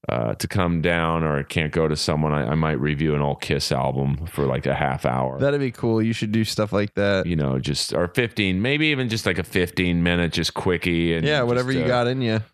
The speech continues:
Speaker 1: to get, you know, I think maybe next week, uh, I don't think I have anyone lined up. I might, uh, if you guys tweet, let's, let's do some, like, tweeting just to get some buzz going about this show.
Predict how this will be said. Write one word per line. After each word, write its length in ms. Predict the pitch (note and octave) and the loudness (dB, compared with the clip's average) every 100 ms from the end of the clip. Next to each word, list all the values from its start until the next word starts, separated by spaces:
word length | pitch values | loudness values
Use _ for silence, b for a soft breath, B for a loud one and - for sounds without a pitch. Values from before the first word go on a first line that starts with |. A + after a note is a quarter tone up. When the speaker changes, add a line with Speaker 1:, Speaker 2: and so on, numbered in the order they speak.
| _ | _
Speaker 1:
to 120 | - | -4
get, 280 | E2+ F2 D2 | 0 2 2
you 120 | D#2+ | 0
know, 160 | E2 D#2 | 2 2
I 120 | D#2+ | 0
think 220 | E2+ G2+ F2 | 0 0 0
maybe 280 | G#2+ G#2 | 0 0
next 380 | G2 F#2+ F2+ - | 0 0 -2 -2
week, 400 | G2 F2+ F2 - | 0 0 0 0
uh, 400 | F#2 D#2 D#2 D2 A1 | 0 2 2 0 0
I 60 | D#2 | 0
don't 120 | D#2+ | 0
think 140 | D#2+ | 0
I 60 | D#2 | 0
have 100 | D2+ | 0
anyone 280 | D2+ D2+ D2+ | 2 2 2
lined 280 | D2 D2 C#2+ | 2 0 0
up. 180 | D2 D2+ | 0 0
I 80 | |
might, 460 | D2+ D2+ D2+ D2 - | 0 2 0 -2 -2
uh, 280 | C#2+ C2+ C2 | 0 2 0
if 120 | - | -2
you 60 | F#2+ | -2
guys 280 | G2 G2 - | 0 0 -4
tweet, 500 | - - B2+ G#2+ - | -8 -2 -2 -2 -4
let's, 300 | - G2+ - | -4 -4 -2
let's 220 | C#3 D#3 - | -2 -2 -2
do 160 | F3+ | -2
some, 280 | E3 D3 A#2+ | 0 0 0
like, 260 | A2+ G2+ - | 2 0 -2
tweeting 540 | - A#2 A#2+ A#2 G#2+ | -2 0 2 2 0
just 140 | G#2 G#2 | -2 0
to 40 | |
get 180 | G2+ G2 | 0 0
some 160 | F#2+ | -2
buzz 340 | E2 F#2 G2+ F2+ | 0 2 2 0
going 240 | F2+ F2 | 0 0
about 260 | E2+ E2+ E2+ | 2 0 2
this 140 | E2 | -2
show. 460 | - - F2 D#2+ D#2 | 0 0 2 0 -2